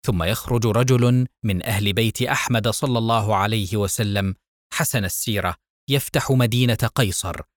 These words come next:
وهو آخر ملك أو أمير من أمة أحمد صلى الله عليه وسلم، ويخرج في زمانه الدجال،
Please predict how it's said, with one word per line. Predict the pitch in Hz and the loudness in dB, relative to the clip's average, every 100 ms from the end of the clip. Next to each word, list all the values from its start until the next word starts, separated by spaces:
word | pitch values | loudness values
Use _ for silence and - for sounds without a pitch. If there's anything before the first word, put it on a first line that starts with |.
| _ 135 | _ -2
وهو | 101 87 - | 2 0 2
آخر | 117 120 - 123 113 | 2 2 2 2 2
ملك | 101 113 110 113 | 4 2 0 2
أو | 110 107 101 87 | 2 0 -2 -4
أمير | 87 95 113 110 104 | -2 0 2 2 2
من | 101 92 90 | 2 0 0
أمة | 135 127 113 123 104 | 2 2 2 0 0
أحمد | - 107 98 87 - | 0 0 -2 -4 -12
صلى | - 131 110 | -8 -2 0
الله | 101 101 90 98 | 0 0 0 0
عليه | 92 95 92 98 | 0 0 -2 -2
وسلم، | 95 - 95 76 71 80 _ _ _ _ 92 | -2 -2 -4 -4 -8 -12 _ _ _ _ -2
ويخرج | 92 - 107 110 107 | 0 0 0 0 0
في | - 104 | 0 0
زمانه | 101 101 104 98 98 | 2 2 2 2 0
الدجال، | 87 95 98 92 87 85 | 0 0 2 2 0 -2